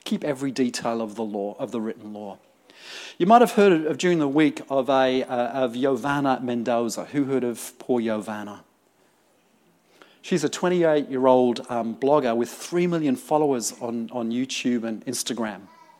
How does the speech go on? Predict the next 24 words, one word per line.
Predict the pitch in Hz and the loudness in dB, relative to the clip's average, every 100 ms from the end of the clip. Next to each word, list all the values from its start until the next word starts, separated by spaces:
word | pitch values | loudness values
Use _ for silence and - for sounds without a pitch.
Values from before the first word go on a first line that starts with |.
| _ _ _ _ _ - - | _ _ _ _ _ -14 -6
And | 147 151 | -2 0
for | - 156 147 | 6 6 8
a | 147 | 6
number | 196 220 | 6 6
of | 170 | 4
years, | 143 139 139 - - - - - - - | 4 4 2 -2 -12 -20 -18 -18 -6 2
this, | 185 - - | 2 0 -2
uh, | 156 | 2
young | 151 180 | 6 6
lady, | 175 160 160 151 | 6 4 4 2
Yovana, | 143 139 135 139 123 | 0 2 2 2 0
has | 143 131 - | -2 -4 -2
been | 131 127 | -2 -2
advocating, | 156 160 165 - 151 151 147 143 - - - - | -2 -2 -2 -2 -2 0 -2 -4 -8 -18 -20 -8
um, | 131 127 123 123 131 | -2 -2 -2 -4 -4
a, | 127 117 | -4 -2
a | 131 | -2
really | 147 175 | 2 2
stringent | - - 170 170 165 135 | 0 -2 -2 0 -4 -6
form | - 160 151 151 - | 2 4 6 4 0
of | 139 135 - - | 0 0 -2 -4
veganism | 139 143 135 127 120 127 120 - - - - | 0 2 2 -2 -2 -4 -6 -10 -20 -20 -8
and, | 135 131 127 123 120 | -2 0 0 -2 -2
um, | 120 117 113 | 0 0 -4